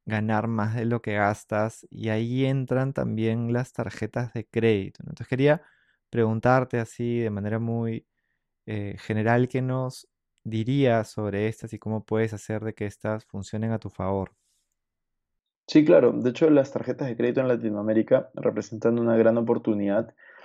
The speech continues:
Speaker 2: y todos, eh, podemos obtener grandes beneficios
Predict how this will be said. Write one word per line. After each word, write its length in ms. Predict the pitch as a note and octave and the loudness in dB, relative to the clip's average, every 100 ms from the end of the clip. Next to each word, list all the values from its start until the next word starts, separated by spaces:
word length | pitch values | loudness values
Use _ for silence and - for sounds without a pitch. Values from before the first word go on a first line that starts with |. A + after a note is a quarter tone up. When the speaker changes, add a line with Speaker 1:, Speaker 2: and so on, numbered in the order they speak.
| _ _ _ | _ _ _
Speaker 2:
y 140 | - - | -2 6
todos, 500 | C#3 C#3+ D3 - - | 8 8 6 0 -2
eh, 200 | A2 G#2+ | 0 2
podemos 340 | - A2+ B2 | 2 2 2
obtener 380 | B2+ - G#2+ A2 | -6 -4 -2 2
grandes 320 | A#2 A#2 B2 | 2 2 0
beneficios 600 | A#2 G#2+ - A2 C3+ C3+ | -4 -6 -6 -2 -2 -2